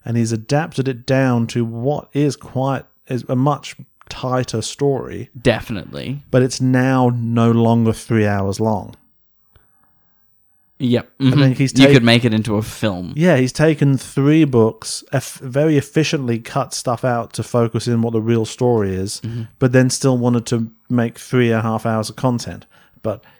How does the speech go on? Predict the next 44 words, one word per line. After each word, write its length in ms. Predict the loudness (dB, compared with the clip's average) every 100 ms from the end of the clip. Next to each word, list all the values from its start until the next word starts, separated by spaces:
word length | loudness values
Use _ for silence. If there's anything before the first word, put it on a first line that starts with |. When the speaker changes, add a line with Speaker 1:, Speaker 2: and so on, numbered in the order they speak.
| -2
Speaker 1:
the 120 | -2
story 340 | 4 6 6
you've 100 | 6
actually 240 | 0 -4 -4
come 160 | 0
up 140 | 0 0
with 100 | -2
is 100 | -2
one 200 | 0 0
and 100 | 0
a 40 |
half 200 | -2 -4
to 80 | -4
two 220 | -2 -2
hours 260 | 0 -2 -4
long 180 | -4 -6
at 60 |
the 60 | -6
most. 500 | -4 -4 -10 -16 -14
Speaker 2:
Yeah, 340 | -12 -12 -16 -20 _ _ _
definitely. 340 | -12 -10 -12 -8
Speaker 1:
And 100 | -4
I 40 |
think 160 | -2 -2
that's 240 | -2 -4
the 120 | -8
core 520 | -10 -4 0 0 0 -4
problem 460 | -2 -2 0 -4
here, 260 | -6 -10 -14 _ _ _
because 260 | -4 -2 0
this 240 | 0 0 -2
kind, 320 | -2 -2 0
this 200 | -2 -2
has 440 | -4 -2 0 -2
the 240 | -2 -2 -2
same 640 | -2 -2 0 0 0 -4 _ _ _ _ _ _ _ _ _ _ _ _ _ _ -18
sort 440 | -12 -4 0 0
of 240 | -2 -6 _ _ _ _ _ _
thoughtful, 920 | -20 -2 4 4 4 -2 -2 0 0
languorous 680 | 0 0 0 0 0 -2 -6
pacing 720 | -4 -2 -2 -2 -4 -4 -2
of 300 | -2 -2 -2
Brideshead 560 | 0 2 0 -4 -6
Revisited, 640 | -6 -6 -8 -10 -12 -12